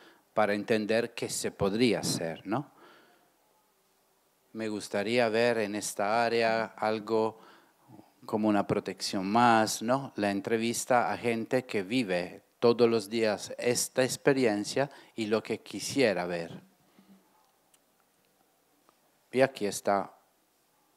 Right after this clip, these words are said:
la idea de cómo usar este borde de una manera creativa,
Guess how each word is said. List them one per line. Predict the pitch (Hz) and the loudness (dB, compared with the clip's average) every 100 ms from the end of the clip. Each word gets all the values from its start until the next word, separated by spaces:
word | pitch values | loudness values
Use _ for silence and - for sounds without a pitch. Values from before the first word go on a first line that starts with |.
| _ | _
la | 107 113 | -4 -2
idea | 113 107 98 107 | 0 0 0 0
de | 113 | -2
cómo | - 139 143 151 151 151 - - _ _ _ | 4 10 12 12 10 4 2 -16 _ _ _
usar | 139 120 - 139 113 90 - _ - | -6 -6 2 4 4 2 -10 _ -6
este | 117 - - 110 | -4 -4 -2 2
borde | 127 143 143 135 156 185 - _ _ _ _ _ _ _ - | 6 6 4 2 2 2 -4 _ _ _ _ _ _ _ -8
de | 110 | 0
una | 117 120 | 2 4
manera | 123 135 120 107 110 123 127 | 4 4 4 4 4 2 0
creativa, | - 113 104 92 139 110 95 90 90 | -4 0 0 0 -2 -2 -2 -4 -8